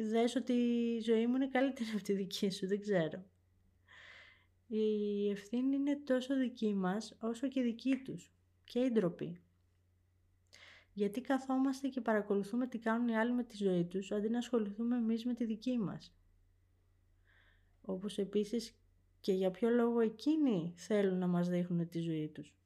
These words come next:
Ναι. Και θέλουμε τόσο πολύ να ξεφύγουμε από τα δικά μας προβλήματα, που ανυπομονούμε να φτάσουμε σπίτι για να δούμε τι κάνουν οι άλλοι με τα δικά τους. Και μας τσακίζει σε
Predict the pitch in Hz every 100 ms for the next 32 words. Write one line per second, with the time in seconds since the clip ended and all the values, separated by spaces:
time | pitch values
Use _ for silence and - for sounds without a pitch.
0 | _ _ _ _ 160 156 - _ _ _
1 | _ _ _ _ _ _ - - - -
2 | _ _ _ _ - 214 247 285 302 285
3 | 302 294 269 277 285 262 233 254 262 277
4 | 262 220 202 214 247 247 233 214 196 190
5 | 180 160 165 165 - 180 185 175 180 170
6 | 175 214 247 240 - - 208 220 240 233
7 | - 190 175 - 160 185 175 175 170 185
8 | 226 - - 226 240 208 202 247 226 185
9 | 170 165 156 156 - - _ _ _ _
10 | _ _ _ _ _ - 214 202 202 -
11 | 175 175 190 196 180 180 175 - 175 170
12 | 170